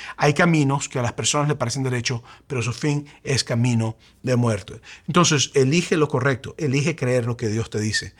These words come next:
no las cantidades de asuntos alternos. El asunto es que la Biblia, mira, la Biblia ha sido la misma desde que fue escrita, no cambia. Pero tú sabes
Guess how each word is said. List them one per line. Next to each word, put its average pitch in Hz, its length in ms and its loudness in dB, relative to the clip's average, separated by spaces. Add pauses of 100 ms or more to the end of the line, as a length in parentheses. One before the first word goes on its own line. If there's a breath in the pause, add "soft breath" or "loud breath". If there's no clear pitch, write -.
(240 loud breath)
no 135 160 2
las 147 140 2
cantidades 127 420 0
de 110 60 -2
asuntos 120 280 -4
alternos. 110 400 -4
El 151 80 2
asunto 220 360 2
es 143 180 -6 (300 loud breath)
que 175 120 2
la 160 120 6
Biblia, 285 340 6
mira, 143 240 4
la 127 80 4
Biblia 185 180 4
ha 214 40 6
sido 214 200 6
la 165 140 6
misma 208 420 2 (960)
desde 156 200 4
que 135 100 -2
fue 143 140 0
escrita, - 420 -6 (420)
no 131 160 -2
cambia. 120 400 -4 (460 loud breath)
Pero 151 100 -6
tú 151 80 -8
sabes 240 260 0